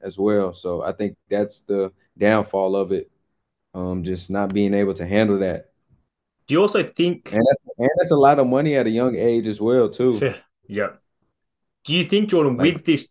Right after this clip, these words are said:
Speaker 2: change in the collegiate system, do you think it will mean also,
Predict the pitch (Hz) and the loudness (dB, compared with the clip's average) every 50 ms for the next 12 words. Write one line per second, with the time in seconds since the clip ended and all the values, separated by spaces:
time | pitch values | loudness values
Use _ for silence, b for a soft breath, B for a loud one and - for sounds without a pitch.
0 | _ _ _ - - 156 143 151 165 156 160 151 143 - - 139 131 123 123 120 | _ _ _ -8 -6 -4 -2 -2 -4 -4 -6 -6 -6 -4 -2 -2 0 0 0 -2
1 | 123 120 - - 117 107 - - 123 120 120 139 123 - - 160 147 151 131 123 | -6 -10 -12 -14 -16 -16 -12 -10 -10 -8 -6 -6 -6 -6 -6 -4 -4 -2 -2 -2
2 | 120 117 123 123 123 - 120 135 123 - 131 120 117 110 104 | -2 -2 -2 -2 -2 -2 -4 -6 -4 -2 0 0 0 0 -2